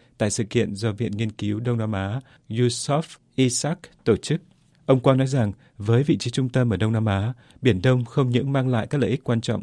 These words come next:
đối với các nước trong khu vực, mà còn là nơi có tuyến hàng hải và hàng không sống còn của thế giới.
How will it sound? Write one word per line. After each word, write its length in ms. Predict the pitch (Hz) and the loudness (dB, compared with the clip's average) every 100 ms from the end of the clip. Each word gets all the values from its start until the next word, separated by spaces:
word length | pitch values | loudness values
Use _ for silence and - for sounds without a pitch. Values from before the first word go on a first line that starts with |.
| - | -6
đối 260 | 104 104 | -2 -2
với 160 | 107 113 | 0 -2
các 160 | 151 | 0
nước 160 | 151 180 - | 0 0 -2
trong 180 | 120 | -6
khu 120 | - 117 | -2 -2
vực, 200 | 107 - - _ _ - | -2 -4 -14 _ _ -2
mà 180 | 113 | 0
còn 240 | 117 120 113 | 0 -2 -2
là 80 | 113 | 0
nơi 240 | 127 127 123 | 0 -2 -2
có 140 | 113 117 | -2 0
tuyến 140 | 123 | 0
hàng 160 | 135 98 | 0 -4
hải 260 | 104 90 | -4 -4
và 160 | 82 101 | -4 -4
hàng 200 | 95 98 | -4 -4
không 240 | - 110 | -2 -4
sống 220 | 104 110 120 | -4 -6 -2
còn 220 | 110 92 | -2 -2
của 100 | 85 | -6
thế 140 | 95 | -6
giới. 340 | 90 92 98 | -2 -2 -2